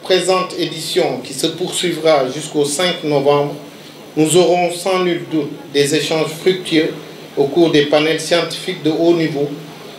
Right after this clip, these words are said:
des rencontres d'affaires B two B qui seront animées par d'éminents spécialistes du monde de la recherche, de la finance, de l'entreprise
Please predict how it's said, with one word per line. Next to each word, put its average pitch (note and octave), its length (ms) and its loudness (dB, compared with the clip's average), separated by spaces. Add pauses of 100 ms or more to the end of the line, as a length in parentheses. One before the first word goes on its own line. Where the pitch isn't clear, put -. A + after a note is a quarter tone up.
des D3+ 120 6
rencontres F3 500 0
d'affaires E3+ 460 2
B F#3 220 -6
two E3 80 -8
B D3 140 -10 (240)
qui D#3 100 -10
seront D#3+ 420 4
animées D#3+ 440 2 (480)
par D3+ 220 2
d'éminents F3+ 480 0
spécialistes D#3+ 720 -2
du D3 80 -6
monde D#3 280 -2
de D3 80 2
la C#3+ 160 2
recherche, C#3+ 580 -2 (460)
de D3+ 60 4
la D#3 140 4
finance, E3+ 560 -6
de D3+ 60 -2
l'entreprise D#3+ 720 -4